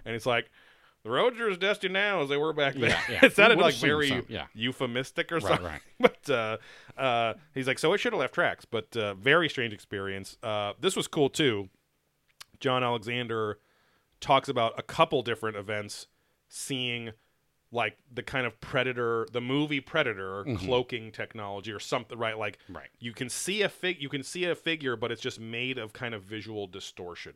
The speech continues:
Speaker 1: right?
Speaker 2: Right, right.
Speaker 1: Some people call this phenomena, um, like, static people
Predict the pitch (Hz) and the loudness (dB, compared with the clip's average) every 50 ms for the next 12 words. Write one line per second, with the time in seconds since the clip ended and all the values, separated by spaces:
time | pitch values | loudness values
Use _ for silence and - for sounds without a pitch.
0 | - 82 90 90 85 92 104 92 80 65 - - 90 80 - - - 139 127 123 | -18 -18 -16 -14 -12 -8 -8 -8 -8 -8 -12 -18 -20 -20 -16 -8 -6 -6 -6 -4
1 | 143 139 131 139 131 123 - 143 131 123 123 123 120 120 - _ 120 110 117 113 | -6 -6 -4 -6 -8 -4 0 2 2 4 4 2 0 0 -4 _ -10 -6 -6 -6
2 | 113 - - - - 120 117 113 110 110 107 107 104 104 101 104 101 - _ _ | -6 -6 -8 -8 -6 -4 -2 -2 -2 -4 -6 -6 -6 -6 -6 -6 -8 -12 _ _
3 | _ _ _ _ _ _ - 117 110 107 104 101 101 98 98 95 95 95 - - | _ _ _ _ _ _ -8 -6 -6 -4 -6 -8 -8 -12 -16 -18 -16 -16 -18 -18
4 | _ _ _ _ _ - 113 104 - - - - - 131 123 120 113 - - - | _ _ _ _ _ -8 -8 -8 -8 -12 -16 -6 -2 0 0 0 -2 -4 -10 -16
5 | - 87 85 - 82 71 - - | -18 -18 -16 -16 -16 -16 -16 -20